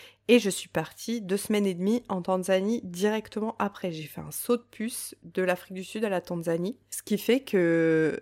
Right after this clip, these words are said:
en fait, pendant presque deux mois, je n'ai rentré aucun fric et que j'ai dépensé grave de la thune sur place. Parce que l'Afrique du Sud, j'étais dans une école de langue, mais en même temps, je suis au Cap, à Cape Town,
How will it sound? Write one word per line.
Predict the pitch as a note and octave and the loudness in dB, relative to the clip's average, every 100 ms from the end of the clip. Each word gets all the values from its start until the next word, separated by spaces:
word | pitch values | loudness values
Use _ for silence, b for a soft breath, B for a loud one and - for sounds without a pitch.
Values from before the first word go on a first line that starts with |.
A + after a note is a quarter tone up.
| - _ | -10 _
en | E3+ | -4
fait, | E3 A#3 - | 0 0 0
pendant | G3 E3+ D#3 | 0 0 0
presque | D#3 - F3+ - E3 | -2 -4 -4 -4 -4
deux | E3 | -2
mois, | E3 F3 G#3+ G3+ | -2 -2 -2 -4
je | F3 | -6
n'ai | E3 D#3+ | -4 -6
rentré | D#3 D#3+ - F#3 A3+ _ _ | -8 -10 -6 -6 -6 _ _
aucun | - C4 B3+ - B3 B3 E4+ - | 6 6 6 -2 2 2 2 -8
fric | - - C4+ - - - - _ A3+ | -10 0 2 0 -12 -20 -20 _ 6
et | A3 - | 6 4
que | - A#3+ F4 - - | 4 4 4 -2 -6
j'ai | F3+ F#3 | -2 0
dépensé | F#3+ G3 G3 F3 - A3 E4+ _ | 0 0 0 0 0 0 -2 _
grave | F3 - G3+ A#3+ C#4+ F#3+ - | -10 0 6 8 8 2 0
de | |
la | F#3+ F3+ | 2 2
thune | F3 - C4+ F4+ - | 2 2 2 2 -4
sur | - - C#4+ - | -12 0 0 2
place. | - A3+ A#3+ - - _ | 4 4 4 -4 -10 _
Parce | A3 A3 - | 0 2 4
que | |
l'Afrique | A#3 A#3 A#3 G#3 | 6 6 2 -2
du | A#3 | -4
Sud, | - B3 G3+ - - | 0 0 2 0 -2
j'étais | F3 G3 G3 | -4 -2 2
dans | F#3+ | 2
une | F#3 G3 | 2 2
école | G3 F#3+ F#3+ E3+ | 0 2 2 4
de | F3+ | 4
langue, | F#3+ G3 F#3 - | 4 4 0 -4
mais | E3+ F#3 F#3 | 0 6 6
en | |
même | F#3+ G3 | 6 2
temps, | A3 G#3 | 0 -2
je | |
suis | - - | -2 0
au | F#3 | 0
Cap, | - G#3 G3+ - | 4 4 4 -2
à | F3 | -6
Cape | - F3+ - | -4 -6 2
Town, | G#3 G3+ | 2 2